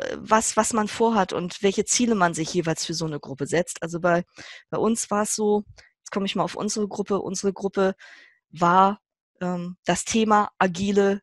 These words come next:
Kirche. Ideengeber ist Johannes Pieper. Das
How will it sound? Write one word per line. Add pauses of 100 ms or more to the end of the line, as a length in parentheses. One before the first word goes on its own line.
(180)
Kirche. (420)
Ideengeber (200)
ist
Johannes
Pieper. (1120)
Das